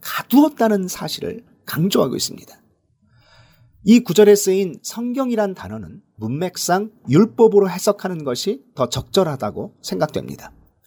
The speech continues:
즉, 율법이 생명을 주거나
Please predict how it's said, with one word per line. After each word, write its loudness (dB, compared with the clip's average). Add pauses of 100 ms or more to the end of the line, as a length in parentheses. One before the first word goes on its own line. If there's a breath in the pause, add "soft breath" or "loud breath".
즉, 2 (520 soft breath)
율법이 4
생명을 -2
주거나 -4